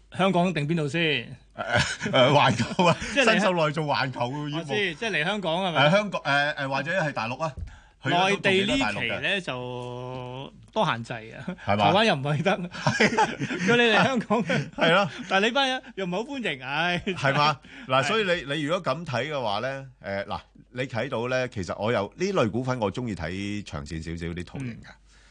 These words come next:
Speaker 2: 因為呢，係一個周期性嘅一個情況。
Speaker 1: 嗯。
Speaker 2: 你見到佢呢，即係，誒，周期性呢，佢試咗呢個高位啦，即係早，
Speaker 1: 三十五蚊啊。
Speaker 2: 早一兩年呢，係一個高峰期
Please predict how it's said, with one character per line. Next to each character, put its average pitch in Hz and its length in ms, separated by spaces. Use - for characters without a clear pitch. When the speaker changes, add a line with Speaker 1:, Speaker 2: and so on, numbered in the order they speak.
Speaker 2:
因 160 100
為 139 200
呢， 135 360
係 110 140
一 107 160
個 95 220
周 127 320
期 67 240
性 85 340
嘅 82 140
一 - 20
個 92 100
情 64 140
況。 - 220
Speaker 1:
嗯。 131 260
Speaker 2:
你 120 140
見 143 160
到 151 120
佢 147 120
呢， 143 240
即 143 140
係， 123 100
誒， 92 280
周 151 200
期 101 160
性 104 200
呢， 120 120
佢 104 100
試 98 220
咗 98 140
呢 117 120
個 90 80
高 104 160
位 82 260
啦， 90 180
即 117 120
係 104 100
早， - 0
Speaker 1:
三 95 120
十 - 40
五 135 40
蚊 156 100
啊。 151 40
Speaker 2:
早 110 120
一 147 180
兩 110 160
年 80 160
呢， 104 80
係 104 140
一 95 60
個 110 120
高 104 180
峰 101 220
期 82 60